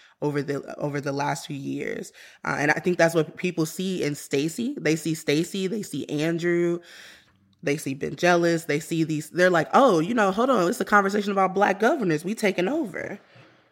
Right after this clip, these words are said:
People, and, and so people, I'm in Missouri donating to three different gubernatorial campaigns that are not in my state because I'm like,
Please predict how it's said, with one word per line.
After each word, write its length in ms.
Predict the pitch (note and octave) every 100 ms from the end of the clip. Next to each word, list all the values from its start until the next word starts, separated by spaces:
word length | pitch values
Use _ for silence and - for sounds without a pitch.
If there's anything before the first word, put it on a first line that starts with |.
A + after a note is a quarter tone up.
| _ _ _ _ _
People, 360 | G3 G3+ F#3
and, 280 | - E3+ D#3 -
and 180 | D#3+
so 100 | D#3
people, 300 | D#3 G#3+ G#3+ E3+
I'm 160 | F#3
in 120 | G#3+ F3+
Missouri 380 | D#3+ A3+ A#3
donating 420 | E3+ E3+ F3 E3+ E3
to 140 | D#3+
three 200 | E3+ F#3
different 580 | F3+ E3+ D#3+ - - E3
gubernatorial 580 | F3+ F#3 F3+ A#3+ B3+ E3+
campaigns 540 | D#3+ D3 D#3 D3 C#3+
that 180 | D3+ D3+
are 100 | D3
not 240 | D#3 E3+
in 120 | D#3+ D#3+
my 160 | D#3
state 320 | D3+ G3+ G3+
because 200 | D#3 D3+
I'm 160 | D3 D3
like, 180 | D3